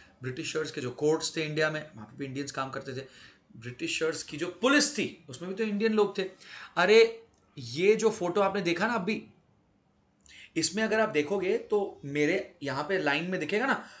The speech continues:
जो soldiers हैं, जो गोली मार रहे हैं, और सामने की तरफ दिखेगा ना कि कुछ लोग मर भी गए हैं।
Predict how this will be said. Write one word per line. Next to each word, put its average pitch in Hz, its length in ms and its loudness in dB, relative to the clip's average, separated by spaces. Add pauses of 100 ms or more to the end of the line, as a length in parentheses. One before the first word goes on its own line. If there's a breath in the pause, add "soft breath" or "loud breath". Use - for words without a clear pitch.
(140 loud breath)
जो 180 100 -2
soldiers 165 480 2
हैं, 180 100 4
जो 170 100 -2
गोली 160 280 -2
मार 160 300 2
रहे 156 180 4
हैं, 135 160 -6 (300 loud breath)
और 160 100 4
सामने 175 480 2
की 196 100 0
तरफ 196 260 0
दिखेगा 196 280 -2
ना 233 160 -8 (300 loud breath)
कि 160 80 -6
कुछ 160 360 -10
लोग 156 260 -2
मर 139 200 -4
भी 151 140 -4
गए 156 240 2
हैं। 156 300 -12